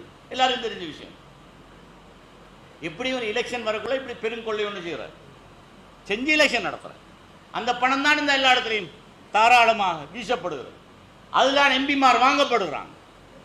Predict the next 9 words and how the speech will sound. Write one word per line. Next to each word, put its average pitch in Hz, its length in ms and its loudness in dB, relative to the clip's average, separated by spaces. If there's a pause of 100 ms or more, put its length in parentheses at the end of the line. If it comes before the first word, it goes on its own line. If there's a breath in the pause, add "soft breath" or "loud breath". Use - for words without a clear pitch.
(200)
முழுக்க 269 380 0
முழுக்க 262 280 2
ஹராமான 220 440 2
காசு. 165 220 -2 (1400)
அதை 202 200 0
வச்சு 233 280 -2
தான் 285 160 2 (300)
இன்றைக்கு 208 340 -6 (340)
எம்பிமார் 202 480 -4